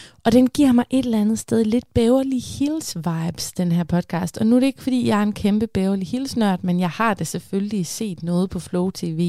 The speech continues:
i nullerne. Og jeg kan bare huske, at i Beverly Hills, der er der sådan en, en radio, eller sådan en eller anden form for sådan et samtalesystem, der kommer ud på den her high school, tror jeg det er, eller er det college? Åh, oh, det ved jeg ikke. Det ved I derude, jer der er superfans.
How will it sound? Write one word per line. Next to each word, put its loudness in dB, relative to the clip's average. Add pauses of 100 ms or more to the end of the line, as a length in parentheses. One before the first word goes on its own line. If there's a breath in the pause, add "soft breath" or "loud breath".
(100)
i -2
nullerne. 2 (880 loud breath)
Og 2
jeg 2
kan -2
bare -2
huske, 0
at -2
i -4
Beverly 0
Hills, -4
der -8
er 0
der 0
sådan 0
en, 2
en 2
radio, 0
eller 2
sådan 2
en 0
eller 4
anden 2
form 2
for 0 (840)
sådan 2
et -2
samtalesystem, 2
der 0
kommer 2
ud 6
på 0
den -2
her 0
high 2
school, 0
tror -2
jeg 0
det 0
er, 0
eller -2
er -2
det -6
college? -2 (140)
Åh, 6
oh, 4
det -2
ved 0
jeg -2
ikke. -10
Det 0
ved 6
I 4
derude, 2
jer -2
der -2
er -2
superfans. -4